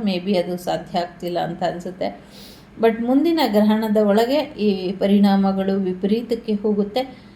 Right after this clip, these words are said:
ಹಾಗಾಗಿ ನೋಡಿ ಹೇಗೆ ಇದನ್ನ ಕಟ್ ಹಾಕ್ತೀರಾ ಅಂತ. But it is very danger. ಸದ್ಯಕ್ಕೆ ಇಲ್ಲಿ ಹೇಗಿದೆ ಅಂದ್ರೆ, ನಿಮ್ ನಿಮ್ ಚಿಂತೆಗಳನ್ನ ಬಿಟ್ಟಾಕ್ಬಿಟ್ಟು ಸೈಡ್‌ಗೆ ಇಟ್ಬಿಟ್ಟು ಒಂದಷ್ಟು ಏನೋ ದೊಡ್ಡ ಮಟ್ಟದಲ್ಲಿ ವಿಶ್ವಕ್ಕೆ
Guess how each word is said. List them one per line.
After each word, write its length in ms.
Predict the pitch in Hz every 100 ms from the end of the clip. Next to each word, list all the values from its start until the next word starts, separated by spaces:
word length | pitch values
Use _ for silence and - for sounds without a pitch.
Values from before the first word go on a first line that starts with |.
| - -
ಹಾಗಾಗಿ 800 | 330 339 359 330 330 311 269 - 226
ನೋಡಿ 400 | 220 233 226 214
ಹೇಗೆ 560 | 180 190 202 214 208
ಇದನ್ನ 340 | 185 180 185 175 165 160
ಕಟ್ 160 | - -
ಹಾಕ್ತೀರಾ 420 | 165 - 156 147
ಅಂತ. 200 | 151 180 165
But 200 | 170 170 - -
it 80 | 180
is 140 | 185 175
very 680 | 160 160 185 196 202 202 190 180
danger. 480 | 180 175 170 151 151 - - - - -
ಸದ್ಯಕ್ಕೆ 440 | 220 208 254 269 262
ಇಲ್ಲಿ 160 | 240
ಹೇಗಿದೆ 400 | 214 233 254 254
ಅಂದ್ರೆ, 360 | 247 226 262 240
ನಿಮ್ 220 | 220 226
ನಿಮ್ 240 | 247 247
ಚಿಂತೆಗಳನ್ನ 560 | - 226 226 240 240 240 226
ಬಿಟ್ಟಾಕ್ಬಿಟ್ಟು 520 | 202 208 220 220 220
ಸೈಡ್‌ಗೆ 300 | 214 220 226
ಇಟ್ಬಿಟ್ಟು 600 | 226 220 214 202 269 302
ಒಂದಷ್ಟು 720 | 214 214 202 202 - 226 220 - - - 202
ಏನೋ 300 | 208 262 240
ದೊಡ್ಡ 220 | 202 190
ಮಟ್ಟದಲ್ಲಿ 720 | 233 240 233 226 220 226 254
ವಿಶ್ವಕ್ಕೆ 720 | 214 208 220 214 208 220 226